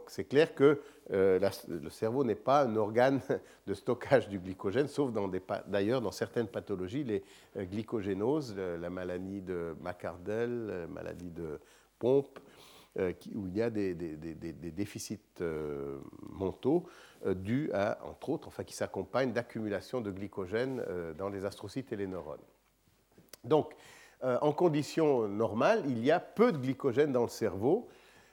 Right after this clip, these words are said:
et il est exclusivement astrocytaire. Mais ce qu'il faut, euh, savoir, et c'est une des choses, et ça, ça me, ça ne me rajeunit pas, parce que,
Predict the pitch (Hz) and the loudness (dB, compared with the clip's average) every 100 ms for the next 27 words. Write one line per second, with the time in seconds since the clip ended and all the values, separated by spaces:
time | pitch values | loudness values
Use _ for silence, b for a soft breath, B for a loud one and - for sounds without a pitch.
0 | B 160 165 156 185 214 - 151 - 165 | B 6 6 8 8 6 2 -2 -2 -2
1 | 139 127 151 165 127 - 117 - 95 - | -2 0 2 2 0 -4 -6 -6 -10 -10
2 | - - _ _ _ b b b b b | -10 -14 _ _ _ b b b b b
3 | b - 208 233 - - - 185 156 - | b 6 8 8 2 -8 -4 -2 -2 0
4 | 147 135 - 117 - 139 202 233 147 147 | 2 2 2 -2 0 2 2 0 0 2
5 | 135 123 - 147 147 117 110 107 101 131 | 2 2 0 2 4 4 2 2 4 2
6 | 120 104 98 92 90 87 80 73 50 58 | 2 0 0 0 0 0 -2 -4 -6 -8
7 | 87 - 62 - - _ - 78 82 92 | -10 -12 -12 -14 -18 _ -10 -6 -2 0
8 | 107 110 104 104 208 285 139 - 131 131 | 4 4 4 4 4 4 -4 0 2 2